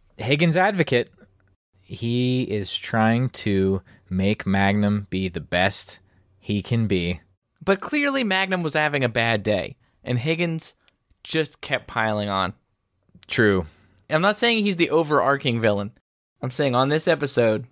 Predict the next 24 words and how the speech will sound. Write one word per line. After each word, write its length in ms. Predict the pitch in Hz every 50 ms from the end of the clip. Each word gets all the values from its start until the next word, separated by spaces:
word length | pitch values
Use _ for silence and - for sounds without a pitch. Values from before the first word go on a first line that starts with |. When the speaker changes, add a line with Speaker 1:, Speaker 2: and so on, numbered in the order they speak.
| _ _ _
Speaker 2:
Higgins 380 | - 143 143 135 135 127 123 120
didn't 240 | 131 131 120 120
need 180 | 120 120 113 104
to 60 | 110
be 180 | 107 110 107 110
as 120 | 113 113
big 200 | 104 113 107 107
a 40 | 110
dick 260 | - - 113 113 -
as 80 | 107 104
he 100 | 110 110
was. 400 | 113 120 117 120 113 - - - _ _ _ _ _ _ _ _ _ _ _
<laughs> 120 | - 117 - - - - - - - - 131 - - - 139 - - - 147 - - - - - - - _ _ - - - _ _ - - - _ _ _ - - _ _ - 127 - _ _ - 127 - _ _ - - - _ _ _ - 190 - - - - - _ _ - - - _ _ _ -
Speaker 1:
Dave, 340 | - 143 143 143 117 - _ _
I 140 | 127 131 139
must 320 | 151 156 156 143 - -
ask 260 | 147 131 120 113 - -
you 100 | 110 104
a 60 | 98
question. 460 | - 104 98 90 - - 80 73 73 - _ _ _ _ _ _ _ _ _ _ _ _ _ _ _ _ _ _ _ _ _ _ _ _ _ _ _ _ _ _ _ _ _ _ _ _ _ _ _ _ -
Is 240 | 139 135 120 104
this 320 | - 147 156 165 - - -
episode 640 | - 143 139 - 139 - - 135 123 120 113 98 98
good 440 | 92 - 113 110 110 107 98 98 90